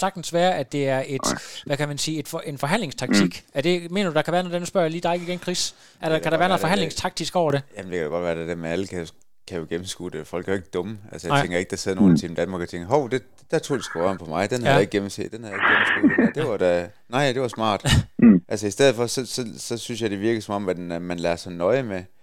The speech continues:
Speaker 1: Ja.
Speaker 3: Og det synes jeg er en, virkelig en dårlig
Speaker 2: Mm.
Speaker 3: lys at sætte på de atleter, vi har hjemme.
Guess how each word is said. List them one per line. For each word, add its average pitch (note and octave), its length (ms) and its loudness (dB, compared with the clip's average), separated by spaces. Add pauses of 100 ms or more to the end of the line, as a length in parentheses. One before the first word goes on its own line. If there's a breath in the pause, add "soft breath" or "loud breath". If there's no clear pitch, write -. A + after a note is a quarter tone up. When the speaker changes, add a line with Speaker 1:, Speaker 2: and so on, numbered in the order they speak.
(100)
Speaker 1:
Ja. B2+ 160 0
Speaker 3:
Og F2+ 60 -4
det A#2 120 0
synes D3+ 160 -4
jeg G#2+ 160 4
er E2 40 -2
en, E2+ 140 -8 (640)
virkelig B2+ 260 -4
en F2+ 80 -12 (120)
dårlig - 280 6
Speaker 2:
Mm. G#2+ 60 -4
Speaker 3:
lys A2+ 220 -2
at - 40 -12
sætte - 220 -2
på - 60 -8
de F2+ 120 -2
atleter, G2 280 0
vi D#2+ 120 -6
har G#2 200 2
hjemme. G#2+ 320 -2